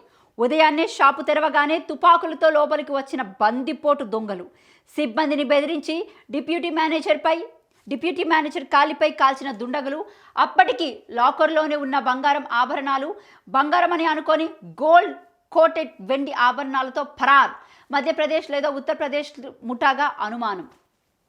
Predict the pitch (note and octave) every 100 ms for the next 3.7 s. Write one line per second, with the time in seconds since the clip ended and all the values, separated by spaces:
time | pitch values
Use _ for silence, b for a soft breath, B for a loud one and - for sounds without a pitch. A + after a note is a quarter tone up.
0 | _ _ - C#4+ C4 B3 B3+ C4 B3+ B3+
1 | B3 A#3+ B3+ B3+ C4+ D4 B3+ C4 C4 B3+
2 | C4 B3 C4+ - C4+ C#4 A#3+ C#4+ D4 B3
3 | A3+ A3+ A#3 A#3 A3 A3+